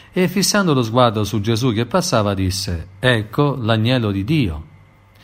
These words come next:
E i due discepoli, sentendolo parlare così, seguirono Gesù.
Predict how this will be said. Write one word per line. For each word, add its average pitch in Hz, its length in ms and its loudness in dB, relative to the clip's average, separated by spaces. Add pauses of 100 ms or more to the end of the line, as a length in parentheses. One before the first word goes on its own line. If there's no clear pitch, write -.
(300)
E 165 120 0
i 180 60 4
due 214 160 0
discepoli, 143 580 2
sentendolo 110 640 0
parlare 135 400 0
così, 123 380 0
seguirono 147 560 0
Gesù. 113 440 -4